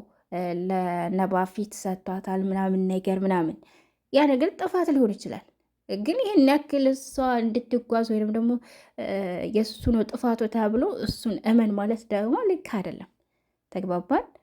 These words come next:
ስለዚህ ያንን ነገር አስቡበት ነው እንዳጠቃላይ ለ-፣ ልላችሁ የምችለው። ወደ ቤተሰቦቼ ከጠፋ ይቅርታ፣ እንደ ሀሳብ እንደ አስተያየት ነው። እና አዲሱ ጓደኛው ደግሞ፣ እ፣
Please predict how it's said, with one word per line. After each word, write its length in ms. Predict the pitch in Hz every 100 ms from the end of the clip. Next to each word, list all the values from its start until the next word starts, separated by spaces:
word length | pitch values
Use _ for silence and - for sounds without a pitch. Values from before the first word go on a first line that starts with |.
| _ _ _ _ _ 214
ስለዚህ 420 | 208 196 190 190
ያንን 300 | 233 185 180
ነገር 280 | 180 196 262 - - - -
አስቡበት 680 | 208 226 240 208 190 180 -
ነው 140 | - -
እንዳጠቃላይ 680 | 226 190 170 - - 185 175 - _ -
ለ-፣ 260 | 185 185 196
ልላችሁ 460 | 190 185 190 -
የምችለው። 560 | 185 196 208 233 226 262
ወደ 180 | 220 214
ቤተሰቦቼ 560 | 233 240 - 254 269 269 339
ከጠፋ 360 | - 196 196 -
ይቅርታ፣ 400 | 165 - - - 262 -
እንደ 180 | 202 196
ሀሳብ 360 | 196 208 - 285
እንደ 160 | 226 190
አስተያየት 400 | 190 - 185 185
ነው። 120 | 226 - - - - -
እና 120 | 185
አዲሱ 300 | 190 185 196 202
ጓደኛው 480 | 190 185 - 185 180
ደግሞ፣ 300 | 185 185 214 302 - - _ _ _ _
እ፣ 100 | -